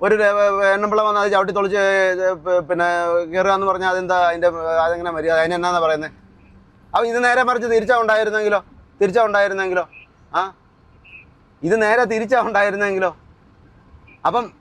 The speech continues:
അല്ല, അ-, അല്ല, അത് തന്നെ, ആ, അതാണ്, അതാണ് നമുക്ക്. അപ്പം ഞാൻ ചോദിക്കുന്നത്, ഇത് വെളിയിൽ നിന്ന്, ഇപ്പം നമ്മൾ മലയാളി, വേറൊരു വെളിയിൽ നിന്ന് വരുന്ന ഒരാളുടെ അടുത്താണ് ഇങ്ങനെ പെരുമാറിയാൽ <clears throat> നമ്മൾ മലയാളികൾക്ക് മൊത്തം അതൊരു നാണക്കേടാണോ? ആണോ? നിങ്ങൾ തന്നെ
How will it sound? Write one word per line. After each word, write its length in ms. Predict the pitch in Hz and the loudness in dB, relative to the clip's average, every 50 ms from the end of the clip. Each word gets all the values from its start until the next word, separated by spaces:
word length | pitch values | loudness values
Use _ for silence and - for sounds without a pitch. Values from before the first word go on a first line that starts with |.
| _ - - - - _ - 170 | _ -20 -20 -20 -16 _ -4 -2
അല്ല, 120 | 214 190 139 117 123 143 | 0 0 0 -2 -6 -10
അ-, 80 | 147 - _ _ _ - 165 | -12 -12 _ _ _ -2 0
അല്ല, 140 | 196 226 233 220 175 175 175 | 2 2 2 0 0 0 -2
അത് 100 | 190 247 240 240 | 0 0 0 0
തന്നെ, 140 | 240 247 233 180 190 | 0 0 -2 0 0
ആ, 20 | 180 160 143 127 120 113 110 107 113 117 117 | 0 0 0 -2 -4 -4 -6 -6 -6 -6 -2
അതാണ്, 380 | 117 151 196 247 269 254 202 147 127 107 101 120 | 0 0 0 2 2 0 -2 -2 -4 -6 -8 -4
അതാണ് 240 | 131 165 202 240 254 269 | 0 0 2 2 2 0
നമുക്ക്. 280 | 247 233 208 185 185 175 131 110 123 143 | 0 0 -2 0 -2 0 0 0 -2 0
അപ്പം 160 | - 226 240 220 - - - - - - 160 | -2 -2 -4 -6 -10 -20 -20 -20 -8 -4 0
ഞാൻ 140 | 180 208 247 247 220 | 0 0 0 0 0
ചോദിക്കുന്നത്, 500 | 208 196 190 180 170 165 139 131 139 175 190 - - _ _ _ _ 160 160 165 | 2 2 2 0 0 -2 -2 -2 -2 -4 -4 -6 -12 _ _ _ _ -6 -4 0
ഇത് 160 | 185 196 180 185 190 - - - - 139 | 2 2 2 2 0 -2 -8 -14 -6 -2
വെളിയിൽ 260 | 147 165 175 196 208 202 | 0 2 2 2 2 0
നിന്ന്, 120 | 180 151 127 | 0 -2 -2
ഇപ്പം 160 | 113 175 165 165 | -2 -2 0 0
നമ്മൾ 160 | 165 165 180 175 160 | -2 -2 -2 0 0
മലയാളി, 240 | 143 135 131 127 127 147 | 0 0 0 0 0 2
വേറൊരു 360 | 165 180 185 170 151 143 147 143 | 2 2 2 0 -2 -4 -4 -2
വെളിയിൽ 200 | 139 147 165 165 | -2 -2 -2 -2
നിന്ന് 120 | 165 160 139 | -4 -4 -6
വരുന്ന 200 | 131 131 143 156 151 143 | -6 -6 -6 -6 -2 0
ഒരാളുടെ 400 | 131 135 - 131 131 131 135 143 131 | 2 2 2 2 0 0 0 0 0
അടുത്താണ് 320 | 120 127 - - 143 143 156 160 | -2 -4 -4 -4 -4 -4 -4 -4
ഇങ്ങനെ 180 | 175 202 214 202 160 | -6 -4 -4 -2 0
പെരുമാറിയാൽ 520 | 170 165 175 185 190 185 170 165 135 117 101 - - - - - _ - - - - | -2 0 0 0 0 0 0 -2 -4 -6 -8 -12 -20 -20 -20 -20 _ -20 -20 -18 -10
<clears throat> 280 | - - 208 - - - - _ - _ _ - - - 139 | -8 -6 -6 -6 -8 -14 -20 _ -20 _ _ -20 -16 -8 -6
നമ്മൾ 180 | 135 139 160 165 156 143 | -4 -2 -2 -2 -2 -2
മലയാളികൾക്ക് 540 | 135 135 147 160 160 165 170 170 160 151 156 | -2 0 0 0 2 2 0 0 -2 -4 -8
മൊത്തം 220 | 139 131 - 170 156 | -10 -6 -4 -2 -2
അതൊരു 180 | 143 135 131 135 131 | -2 -2 -4 -4 -4
നാണക്കേടാണോ? 480 | 127 127 123 107 123 120 117 104 98 95 - - - - - _ _ _ - 147 | -4 -6 -4 -4 -4 -4 -4 -6 -8 -12 -20 -20 -20 -20 -20 _ _ _ -4 -4
ആണോ? 140 | 143 123 95 87 - - - - - _ - - - 147 | -4 -4 -6 -10 -14 -20 -20 -20 -20 _ -20 -10 -4 -2
നിങ്ങൾ 160 | 170 202 233 247 | 0 2 2 2
തന്നെ 140 | 226 220 | 2 0